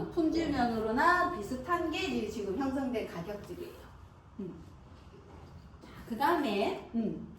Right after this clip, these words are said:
이제 요거, 선크림. 요거는 에센스 선은요, 어, 말 그대로 에센스 선이에요. 그러니까 이 선크림에 에센스 기능까지 들어가 있어서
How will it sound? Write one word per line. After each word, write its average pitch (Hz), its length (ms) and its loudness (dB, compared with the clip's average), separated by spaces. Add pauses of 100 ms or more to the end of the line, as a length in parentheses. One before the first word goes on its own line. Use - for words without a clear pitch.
이제 226 280 4
요거, 190 320 6
선크림. 311 440 4 (420)
요거는 339 880 8 (420)
에센스 320 520 2
선은요, 285 680 8 (120)
어, 214 340 4
말 294 240 8
그대로 320 520 4
에센스 254 680 4 (400)
선이에요. 190 520 0
그러니까 247 360 4 (400)
이 247 300 4
선크림에 330 880 4
에센스 - 460 4
기능까지 359 800 6
들어가 262 400 6
있어서 - 840 2